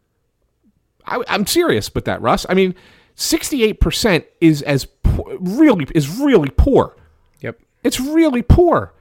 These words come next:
Speaker 1: I mean, you go through the f-, what I'm saying is go through the fly, not go through every team in the league, but just go through the Flyers in the last five years, penalty kill, and do chunks of nine games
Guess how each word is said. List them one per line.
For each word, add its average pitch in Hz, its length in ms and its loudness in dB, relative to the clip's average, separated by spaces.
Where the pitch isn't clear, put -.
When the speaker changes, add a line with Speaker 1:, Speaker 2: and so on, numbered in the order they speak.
Speaker 1:
I 247 80 -2
mean, 240 360 -2
you 185 260 0
go 254 160 0
through 226 240 -6
the 190 80 0
f-, - 160 -14
what 180 100 -2
I'm 220 100 0
saying 180 260 0
is 151 100 -2
go 185 180 2
through 180 200 -4
the 135 80 -2
fly, 156 300 -4
not 160 200 -2
go 147 100 0
through 127 220 -8
every 113 240 -2
team 98 320 -8
in 92 60 -8
the 90 80 -10
league, 107 260 -6
but 120 180 -6
just 151 160 -12
go 226 140 2
through 240 160 -6
the 208 80 -4
Flyers 110 800 -6
in 139 140 -2
the 127 100 -6
last 131 440 -4
five 127 340 -2
years, 92 520 -10
penalty 107 360 -4
kill, 90 400 -10
and 135 160 -2
do 147 120 -2
chunks 175 440 -4
of 175 100 0
nine 156 300 0
games 113 500 -6